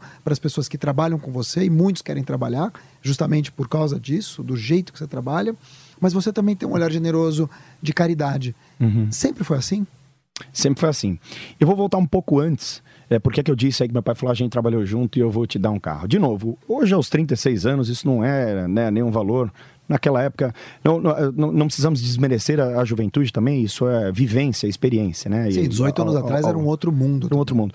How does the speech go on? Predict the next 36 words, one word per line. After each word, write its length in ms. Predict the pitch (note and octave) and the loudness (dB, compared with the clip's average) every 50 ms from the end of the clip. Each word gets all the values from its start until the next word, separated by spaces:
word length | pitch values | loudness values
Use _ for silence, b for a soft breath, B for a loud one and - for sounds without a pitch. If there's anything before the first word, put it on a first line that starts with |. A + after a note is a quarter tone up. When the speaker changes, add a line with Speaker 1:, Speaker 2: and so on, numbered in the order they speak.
| B B B B B B | B B B B B B
Speaker 2:
Mas, 480 | - C3 C3+ C#3 C#3 C3 - - - - - - - | 2 2 2 2 0 -2 -2 -4 -6 -8 -12 -12 -2
voltando 380 | - A#2+ D3 D3+ - E3+ E3+ D3 | 0 2 2 2 2 0 0 2
dois 240 | C3 D#3 D#3 C#3 C3 | 2 2 2 2 0
anos 220 | C#3 C3+ G#2 G2 | 0 -2 -2 -2
antes, 260 | E2+ D#2+ - - - | -4 -6 -6 -8 -2
meu 160 | - A2 A2 | 0 0 0
pai, 500 | - - B2+ B2+ C3 C3 C3 B2+ A#2+ A#2 A#2 b b b b b b b | 2 0 0 0 0 0 -2 -2 -4 -4 -8 b b b b b b b
é, 380 | - A#2+ A2+ A2+ A2 A2 A2 G#2+ | -2 0 2 2 2 2 0 0
em 60 | F#2+ | 0
mil 160 | A2+ A#2+ C#3 | 0 2 2
novecentos 260 | C3 A#2+ - - B2 G#2+ | 0 0 -2 -2 -2 0
e 40 | A#2 | 0
noventa 260 | A2 A2+ A#2+ A2 C#3 | 0 0 0 0 0
e 20 | |
oito, 380 | C3 B2 D3+ E3 D3+ - - - - | 2 2 2 0 -2 -6 -12 -18 -6
tinha 120 | - - D#3+ | -2 0 0
uma 120 | D#3 C#3+ | 2 2
dívida 260 | B2+ B2+ B2+ B2 C3+ | 2 2 0 0 -2
que 80 | B2+ D3 | -2 -2
era 60 | D3 | 0
maior 160 | C3+ B2+ B2+ | 0 0 0
do 80 | C3 B2 | -2 -4
que 80 | - | -4
o 20 | C#3+ | -4
patrimônio 420 | - D3 - D3 C#3 B2+ B2+ B2 | -4 -2 0 2 2 2 2 2
dele, 300 | A2+ G#2 G2 F#2+ F#2+ F2+ - _ _ _ _ _ _ _ _ | 2 2 0 0 -2 -4 -6 _ _ _ _ _ _ _ _
por 100 | - G3+ | 0 2
erros. 340 | A#3+ G#3 D3+ C3 C#3 - - - _ _ _ _ _ _ _ _ b b b b b b _ | 2 2 2 0 -4 -8 -12 -18 _ _ _ _ _ _ _ _ b b b b b b _
E 240 | - - D3 D3+ D3+ | 0 2 4 4 4
eu 120 | D3+ C#3+ C#3+ | 4 4 2
lembro 220 | C#3 B2+ C3+ D3+ | 2 2 0 -2
que 80 | - A3 | 0 0
um 100 | G#3+ G3 | 2 2
dia 220 | C#3+ B2+ C#3 C#3 | 4 4 4 4
meu 160 | C3 C3 A#2 | 4 2 0
pai, 580 | - - B2 B2 B2+ B2+ B2 A2+ A2 A2 A#2+ - | 0 0 0 0 0 0 0 0 -2 -4 -6 -8